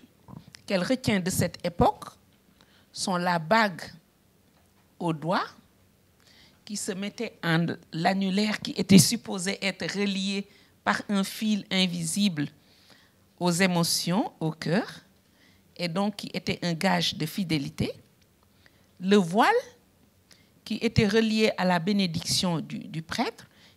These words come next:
qui était d'abord un voile commun aux deux époux, avant d'être un voile pour la mariée. La dot, que le père de la mariée versait au futur époux, et que celui-ci devait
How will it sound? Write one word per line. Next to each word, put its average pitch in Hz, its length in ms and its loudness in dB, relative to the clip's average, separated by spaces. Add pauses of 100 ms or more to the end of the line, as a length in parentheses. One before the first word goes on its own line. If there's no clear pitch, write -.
qui - 120 -16
était 202 200 -2
d'abord 180 400 2
un 175 160 -4
voile 170 280 -2
commun 180 480 -10 (120)
aux 165 120 -6
deux 165 340 -6
époux, 226 340 -10 (340)
avant 170 280 0
d'être 196 320 -2 (100)
un 147 300 -4
voile 156 480 -4 (100)
pour - 140 -6
la 76 180 -4
mariée. 220 480 -8 (600)
La 233 200 4
dot, 214 540 0 (1300)
que 202 100 -2
le 196 120 4
père 247 260 2
de 202 120 -2
la 196 180 4
mariée 185 560 0 (420)
versait 214 480 2
au 180 100 0
futur 208 440 -4
époux, 165 320 -6 (960)
et 208 40 -6
que 226 120 -6
celui-ci 208 600 -2
devait 175 360 -4